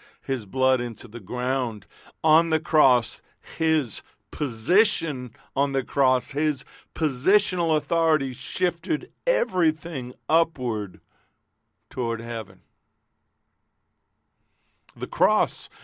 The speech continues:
became the connector between heaven and earth. It bridged the transmission and activated the transition back to the Garden of Eden, just spiritually. But when his feet touched down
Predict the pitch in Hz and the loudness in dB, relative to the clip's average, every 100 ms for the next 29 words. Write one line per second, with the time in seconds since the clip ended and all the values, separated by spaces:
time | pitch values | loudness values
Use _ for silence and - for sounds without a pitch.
0 | - 156 139 175 170 160 160 170 156 190 | -8 -6 0 0 0 -2 -2 -2 0 -2
1 | 185 170 156 127 131 - 147 139 131 151 | -4 -2 -2 -2 -6 -6 -6 -4 -2 -2
2 | 135 139 131 151 135 127 - - - 196 | -2 -4 -2 0 -2 -4 -16 -10 2 2
3 | 123 117 180 202 143 - 165 160 - 170 | 2 2 4 4 2 -6 -4 -4 -2 0
4 | 165 156 127 185 185 - 147 135 156 185 | 0 -4 -2 0 0 -2 -4 -4 0 0
5 | 190 190 160 175 156 160 156 156 - 175 | 2 0 2 2 2 2 0 -4 -2 0
6 | 175 175 131 151 147 147 160 156 - _ | 0 0 -2 -2 -2 -4 -6 -8 -14 _
7 | 123 120 185 220 - - 180 160 165 165 | -2 6 8 8 4 2 4 6 6 6
8 | 151 156 147 156 110 95 85 _ _ _ | 4 2 4 2 0 -10 -16 _ _ _
9 | _ _ _ _ _ _ - 160 - - | _ _ _ _ _ _ -6 -4 -4 0
10 | 175 170 160 131 135 127 135 175 202 170 | 2 2 0 -2 0 0 2 2 0 -2
11 | 233 196 - - 185 139 - _ _ _ | -4 -8 -14 -8 -6 -8 -12 _ _ _
12 | _ _ _ - 185 156 151 170 170 147 | _ _ _ 2 4 2 -2 2 4 4
13 | 110 95 | 2 -4